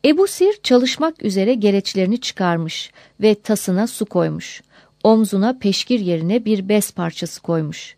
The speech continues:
Çünkü fakirmiş ve yolcular arasında dolaşmaya başlamış.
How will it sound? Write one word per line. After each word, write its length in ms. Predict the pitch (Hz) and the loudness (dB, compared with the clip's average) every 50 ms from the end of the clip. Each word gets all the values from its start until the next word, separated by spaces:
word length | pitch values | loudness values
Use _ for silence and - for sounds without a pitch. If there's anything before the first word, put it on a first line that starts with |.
| _ _ | _ _
Çünkü 300 | - - 190 165 - 220 | -8 -6 -6 -4 -4 -6
fakirmiş 720 | 208 - - 185 - - 196 160 160 156 - - - - - _ - - - - - _ - - | -4 -2 -2 -2 -2 -2 -4 -4 -4 -6 -8 -10 -12 -12 -14 _ -20 -20 -20 -20 -20 _ 6 8
ve 60 | 233 | 8
yolcular 540 | 233 226 226 220 220 208 208 233 262 285 262 | 8 8 8 6 4 4 2 2 2 2 2
arasında 600 | - 185 170 170 165 - - 180 180 220 233 202 | 2 0 0 -2 -2 -4 -4 -4 -2 -2 -2 0
dolaşmaya 560 | 202 196 185 180 175 - - 185 175 170 165 165 | 0 0 2 0 -2 -4 -4 -4 -2 -2 -2 -2
başlamış. 640 | 165 165 - - - 165 165 185 - - - - | -4 -4 -4 -6 -8 -8 -8 -8 -10 -14 -16 -20